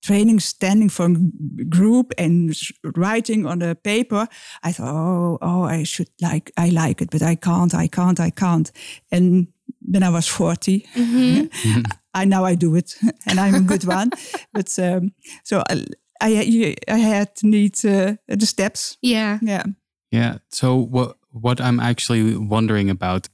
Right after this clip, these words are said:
Speaker 3: I'm really curious, Sean, if we're talking about people with A D D or A D H D in the work environment. I mean, you've been working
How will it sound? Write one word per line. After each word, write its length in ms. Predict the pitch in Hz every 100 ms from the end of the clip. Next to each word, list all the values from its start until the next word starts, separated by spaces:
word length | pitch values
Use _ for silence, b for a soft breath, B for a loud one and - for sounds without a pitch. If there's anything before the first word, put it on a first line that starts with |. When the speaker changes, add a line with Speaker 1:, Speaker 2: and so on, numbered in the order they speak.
| _ -
Speaker 3:
I'm 340 | 104 101 104 B B B B B B
really 240 | 107 120 117
curious, 680 | - 123 120 107 98 - -
Sean, 400 | - 107 101 101 - _ _ _ _ _ _
if 140 | 131 151
we're 80 |
talking 380 | 143 135 127 127
about 540 | 117 110 107 107 - - _ _ -
people 400 | 120 131 120 107
with 340 | 104 101 - 123
A 80 | 131
D 100 | 127
D 180 | 113 110
or 120 | 104 -
A 100 | 113
D 140 | 107
H 260 | 104 98 -
D 320 | 110 107 107 110
in 160 | 110
the 240 | 104 101 101
work 440 | 101 110 120 117
environment. 920 | - 104 98 95 95 - - 113 - - _
I 40 | 107
mean, 240 | 104 104
you've 200 | 110 117
been 180 | 110 104
working 520 | 110 104 101 98 95